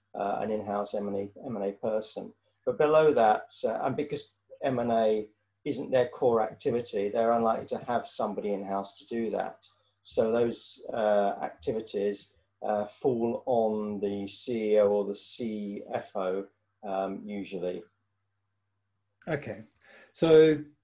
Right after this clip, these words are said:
Speaker 2: so that, that what we call mid-market size, they're not focusing
Speaker 1: Yeah.
Speaker 2: on M and A, um, could really benefit from expertise. So really interesting. You mentioned the C F O or, or the F D, which is, you know, a bit of a mix over here.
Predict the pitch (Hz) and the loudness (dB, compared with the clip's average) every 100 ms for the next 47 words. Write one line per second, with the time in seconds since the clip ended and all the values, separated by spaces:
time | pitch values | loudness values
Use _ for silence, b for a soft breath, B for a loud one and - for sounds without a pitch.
0 | _ - 156 147 151 147 147 156 147 156 | _ -4 4 6 6 4 4 0 2 2
1 | 143 160 147 151 127 131 117 143 151 143 | 2 2 4 4 4 2 0 0 0 0
2 | 143 - 170 151 151 147 147 139 135 123 | -2 -2 -2 0 0 4 8 6 4 -4
3 | 139 131 139 131 98 90 127 127 131 123 | -4 -4 0 2 2 -2 -4 -4 -4 -2
4 | 127 131 131 131 131 131 B B B 120 | -2 0 4 4 4 0 B B B -8
5 | 113 113 117 117 117 120 - 113 127 127 | -6 -4 -4 -2 -4 -6 -6 -4 0 0
6 | 113 120 110 - - 117 117 - 107 - | 0 -2 -2 -8 -8 -6 -6 -8 -10 -8
7 | 117 117 117 - b b b - 160 170 | -4 -2 -4 -8 b b b 2 4 6
8 | 170 240 214 147 135 - 147 139 143 175 | 6 6 6 2 -4 -2 0 2 4 2
9 | 175 147 127 - 147 123 - 131 135 131 | 2 -2 -2 2 2 2 0 2 4 4
10 | 117 113 120 117 110 117 120 - - 127 | 4 2 0 -2 0 2 0 0 -2 -2
11 | 123 117 110 - 110 104 110 110 110 _ | -2 -4 -6 -6 -6 -2 -2 -2 -4 _
12 | - 110 110 - 120 113 120 117 - 120 | -18 -16 -16 -14 -6 -4 -4 -4 -6 -6
13 | 120 131 | -4 -4